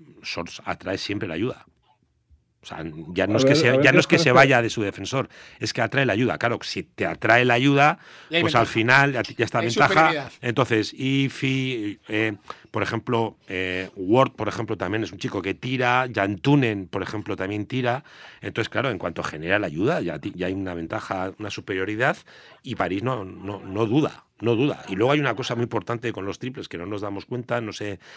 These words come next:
Speaker 1: tendría que mirar bien lo, el dato, pero el triple, por ejemplo, te genera una cantidad de rebote ofensivo mucho mayor, porque el balón, como,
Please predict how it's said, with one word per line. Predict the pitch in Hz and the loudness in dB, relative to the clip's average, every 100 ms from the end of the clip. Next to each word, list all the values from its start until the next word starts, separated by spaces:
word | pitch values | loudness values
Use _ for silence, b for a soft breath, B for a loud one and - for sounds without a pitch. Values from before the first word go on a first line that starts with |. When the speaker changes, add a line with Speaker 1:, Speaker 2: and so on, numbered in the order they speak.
| B B | B B
Speaker 1:
tendría | - 90 107 | -10 -4 -4
que | 120 | -2
mirar | 117 107 | -2 -4
bien | 101 92 | -4 -6
lo, | |
el | 85 82 78 | -8 -8 -6
dato, | 110 - 90 - b b - | -6 -6 -10 -12 b b -16
pero | - 87 | -8 -6
el | 82 | -4
triple, | - 107 135 | -6 -6 -6
por | 127 107 | -4 -6
ejemplo, | 110 104 151 | -6 -6 -6
te | 107 | -8
genera | - 95 113 | -8 -6 -6
una | 120 95 | -6 -8
cantidad | 92 - 101 | -10 -8 -6
de | 110 | -6
rebote | 92 87 | -8 -10
ofensivo | 104 95 - 110 | -10 -10 -8 -6
mucho | 110 - 82 | -6 -8 -10
mayor, | 76 113 123 - | -6 -6 -8 -10
porque | 85 - | -12 -10
el | 80 | -8
balón, | 82 98 113 - - | -4 -4 -4 -8 -12
como, | 80 | -10